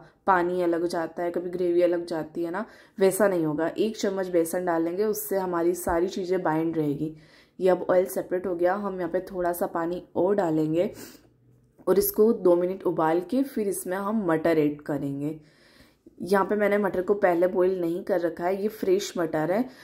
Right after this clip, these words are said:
हम इसको इसी के साथ बॉईल होने देंगे। पाँच मिनट इसको अच्छे से बॉईल होने देंगे और उसके बाद हम, हमने जो शिमला मिर्ची और पनीर को अच्छे से सेक के रखा था ना, मतलब फ्राई करके रखा था, तो वो ऐड कर लेंगे।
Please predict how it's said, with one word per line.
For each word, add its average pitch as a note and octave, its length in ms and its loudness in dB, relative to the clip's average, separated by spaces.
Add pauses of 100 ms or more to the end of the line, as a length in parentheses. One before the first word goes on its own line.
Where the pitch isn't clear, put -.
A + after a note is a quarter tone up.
(240)
हम G3 140 0
इसको G3+ 340 2
इसी G#3 280 -2
के A#3 120 2
साथ F#3 240 2
बॉईल E3+ 300 4
होने D3+ 300 0
देंगे। D3 340 0
पाँच E3+ 400 -4
मिनट F#3+ 280 -6
इसको G3+ 340 -2
अच्छे - 320 -4
से F#3+ 180 -2
बॉईल F#3+ 260 2
होने F3 260 0
देंगे F3 300 -2
और A3 220 -4
उसके A3 260 -4
बाद F3 340 0
हम, F#3+ 160 -6 (540)
हमने F#3 300 0
जो F#3+ 240 2
शिमला F3 380 0
मिर्ची G3 460 -2
और F#3+ 120 4
पनीर F3+ 420 0
को G#3 200 2
अच्छे F#3 420 -4
से F#3+ 320 -2 (560)
सेक G#3 320 4
के A#3 100 8
रखा F3+ 280 0
था F3 200 -2
ना, F3 140 -2
मतलब F#3+ 260 -2
फ्राई F#3+ 320 2
करके F#3+ 320 2
रखा E3+ 300 -2
था, F#3 140 -2
तो G#3 180 4
वो G3 300 4
ऐड E3 220 2
कर E3 140 -2
लेंगे। D3 440 0